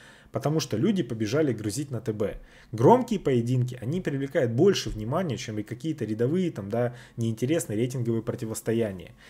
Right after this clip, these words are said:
И зачастую, как я объяснял, играть можно по двум стратегиям. Первая стратегия, когда ты не согласен с мнением букмекера,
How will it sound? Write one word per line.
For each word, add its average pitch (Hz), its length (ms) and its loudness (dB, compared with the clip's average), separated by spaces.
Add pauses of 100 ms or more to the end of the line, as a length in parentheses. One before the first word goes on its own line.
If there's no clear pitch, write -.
(160)
И 131 120 0
зачастую, 160 720 4
как - 200 -2
я 131 140 2
объяснял, 120 500 -4
играть 175 300 0
можно 113 320 -2
по 113 140 -2
двум 160 200 0
стратегиям. 104 640 -2
Первая 147 280 4
стратегия, 104 480 -4
когда 120 280 0
ты 120 80 -8
не 117 120 -4
согласен 123 440 -2
с - 100 -20
мнением 95 280 -6
букмекера, 131 580 -4